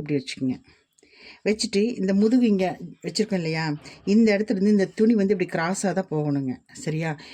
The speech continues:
எதுக்கு கிராஸ் அப்படின்னா, நம்ம இங்க ரெண்டு டாட் பிடிச்சிருக்கோம். இங்க ஒரு டாட், இங்க ஒரு டாட் பின்னாடி பிடிப்போம் இல்லையா? இந்த டாட் பிடிக்கும்போது துணி வந்து இந்த சுற்றளவு வந்து கம்மியா இருக்கும். அதாவது இதனுடைய பிரத்துக்கும் இந்த பிரத்தும் கம்மியா இருக்கும். சரிங்களா? எதனால அப்படின்னா இந்த டாட் பிடிக்கிறனால.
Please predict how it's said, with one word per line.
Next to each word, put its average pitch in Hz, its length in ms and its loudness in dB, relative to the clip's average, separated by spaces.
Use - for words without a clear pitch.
எதுக்கு 277 220 2
கிராஸ் 190 340 0
அப்படின்னா, 170 360 -2
நம்ம 175 160 2
இங்க 165 220 -2
ரெண்டு 165 160 -2
டாட் 180 280 -2
பிடிச்சிருக்கோம். 151 500 -4
இங்க 180 180 0
ஒரு 165 120 -6
டாட், 165 280 -2
இங்க 175 160 0
ஒரு 151 100 -2
டாட் 170 220 -4
பின்னாடி 170 300 -2
பிடிப்போம் 156 300 -4
இல்லையா? 156 220 -2
இந்த 190 100 0
டாட் 240 220 0
பிடிக்கும்போது 196 360 0
துணி 202 160 4
வந்து 185 220 2
இந்த 175 200 0
சுற்றளவு 196 380 -2
வந்து 185 220 -2
கம்மியா 160 300 0
இருக்கும். 143 260 -6
அதாவது 196 200 2
இதனுடைய 220 400 4
பிரத்துக்கும் 175 760 -2
இந்த 214 180 2
பிரத்தும் 214 420 2
கம்மியா 170 360 0
இருக்கும். 143 260 -8
சரிங்களா? 165 340 -4
எதனால 233 360 4
அப்படின்னா 185 300 2
இந்த 202 160 4
டாட் 165 220 -2
பிடிக்கிறனால. 151 540 -4